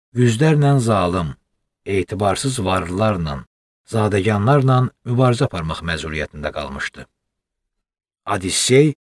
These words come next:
bu zalımları məğlub etmək üçün bir plan hazırladı. Özünü dilənçi kimi göstərərək qonaqlar arasında gizləndi və onları bir-bir məğlub edərək krallığını bəladan xilas edib möhkəmləndirdi.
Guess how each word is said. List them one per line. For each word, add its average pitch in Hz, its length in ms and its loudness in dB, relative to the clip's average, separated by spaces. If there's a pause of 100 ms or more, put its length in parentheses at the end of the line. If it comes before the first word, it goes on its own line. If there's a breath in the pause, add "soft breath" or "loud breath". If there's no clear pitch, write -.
(100)
bu 196 80 6
zalımları 120 640 6
məğlub 113 480 2
etmək 156 260 0
üçün 82 340 -4 (120)
bir 151 200 2
plan 104 260 -2
hazırladı. 67 640 -8 (720)
Özünü 113 460 4 (420)
dilənçi 131 380 4
kimi 127 240 0
göstərərək 110 720 -2 (300)
qonaqlar 127 460 0
arasında 113 520 0
gizləndi 71 680 -8 (540)
və 139 260 2 (520)
onları 135 460 6
bir-bir 151 500 6
məğlub 107 400 0
edərək 156 400 2 (420)
krallığını 117 720 4
bəladan 104 580 2 (180)
xilas 139 340 2
edib 123 300 2
möhkəmləndirdi. 71 880 -6